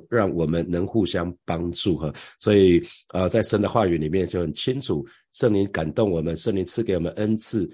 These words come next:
我们虽然职事不一样，功用不一样，可是有一个目的，就是个人，叫个人得益处。那叫个人得益处的意思，就是好让我们能够互相帮助，哈。那有人说，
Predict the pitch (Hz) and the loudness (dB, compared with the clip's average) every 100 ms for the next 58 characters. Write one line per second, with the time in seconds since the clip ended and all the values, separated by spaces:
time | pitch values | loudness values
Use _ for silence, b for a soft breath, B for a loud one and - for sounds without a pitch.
0 | B - 85 90 127 110 98 - 95 104 | B -6 -4 0 2 0 0 -4 -4 -2
1 | 113 113 92 90 92 85 110 107 107 87 | -2 0 0 0 -2 -4 -2 0 0 -2
2 | 104 87 80 90 - - 107 92 92 104 | -6 -6 -4 -6 -6 -4 -2 0 0 0
3 | 104 107 135 98 - 110 - 104 - 107 | -4 -2 0 0 0 -2 0 -4 -2 -2
4 | 87 B B _ 123 98 85 82 - 120 | -4 B B _ -2 0 0 -4 -6 -4
5 | 98 117 90 85 85 - 92 - 87 73 | -2 -2 -2 -2 -6 -6 -6 -4 -4 -4
6 | B - 117 147 127 - 131 107 107 107 | B -6 0 2 2 4 4 4 2 0
7 | 104 131 107 101 101 135 110 - 95 95 | 0 -4 -4 -4 -4 -4 -6 -4 -2 0
8 | 101 85 - 82 85 110 98 - 85 82 | 0 -2 -2 -2 2 2 0 -2 -2 -2
9 | 90 90 98 92 B B 117 87 - 87 | -4 -2 -4 -4 B B -2 0 0 -4
10 | 87 - 82 90 82 - 90 76 73 B | -4 -6 -4 -4 -6 -2 -2 0 -4 B
11 | B B 107 101 92 107 113 113 117 | B B 2 6 6 6 4 4 4